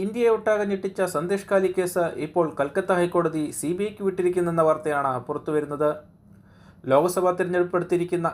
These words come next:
ഈ സമയത്ത് സി ബി ഐ അന്വേഷണം മമതയ്ക്കും തൃണമൂലിനും കനത്ത തിരിച്ചടിയാണ് നൽകിയിരിക്കുന്നത്.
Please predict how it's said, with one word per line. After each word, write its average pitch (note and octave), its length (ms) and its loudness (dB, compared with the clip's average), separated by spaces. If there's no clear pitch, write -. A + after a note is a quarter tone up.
ഈ D3 40 -2
സമയത്ത് E3+ 400 2
സി D3+ 180 -8
ബി G3 120 0
ഐ - 100 0
അന്വേഷണം F3 380 -4
മമതയ്ക്കും F3+ 460 -2
തൃണമൂലിനും E3 520 0
കനത്ത F3 340 0
തിരിച്ചടിയാണ് D#3+ 560 2
നൽകിയിരിക്കുന്നത്. D3 680 0